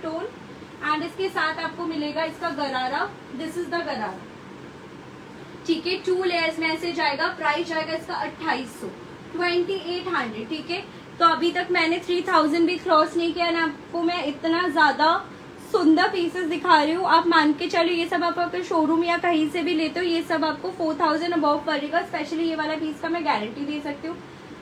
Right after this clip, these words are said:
literally, क्योंकि ये सब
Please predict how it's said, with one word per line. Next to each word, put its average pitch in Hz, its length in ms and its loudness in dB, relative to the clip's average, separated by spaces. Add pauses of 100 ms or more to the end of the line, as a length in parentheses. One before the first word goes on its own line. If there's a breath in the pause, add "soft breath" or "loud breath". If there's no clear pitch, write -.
(160)
literally, 330 680 2
क्योंकि 349 440 2 (960)
ये 330 160 2
सब 330 200 4